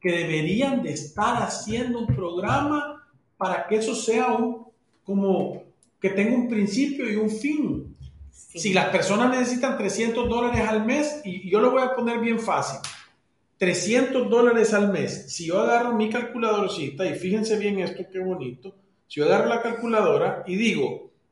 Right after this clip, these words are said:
Speaker 1: trescientos dólares al mes y lo divido entre el cero seis por ciento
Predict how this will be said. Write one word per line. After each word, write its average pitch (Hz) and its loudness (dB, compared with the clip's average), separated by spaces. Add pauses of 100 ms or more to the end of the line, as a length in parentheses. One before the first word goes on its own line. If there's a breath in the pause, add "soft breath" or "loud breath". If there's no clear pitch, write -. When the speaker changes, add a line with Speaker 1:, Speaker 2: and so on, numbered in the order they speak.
(120)
Speaker 1:
trescientos 208 2
dólares 226 2
al 208 2
mes 147 -4
y 175 -8
lo 170 -4
divido 180 -2
entre 170 -2 (200)
el 156 0
cero 202 4
seis 220 4
por 196 4
ciento 233 0